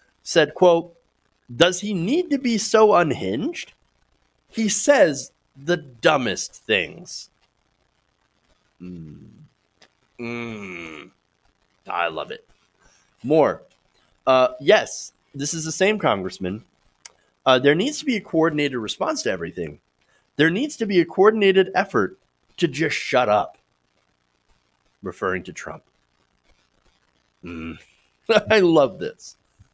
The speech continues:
Oh, taste the schadenfreude. Uh, okay, anyway.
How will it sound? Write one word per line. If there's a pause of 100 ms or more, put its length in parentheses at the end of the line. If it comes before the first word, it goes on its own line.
(380)
Oh,
taste
the
schadenfreude. (460)
Uh,
okay,
anyway.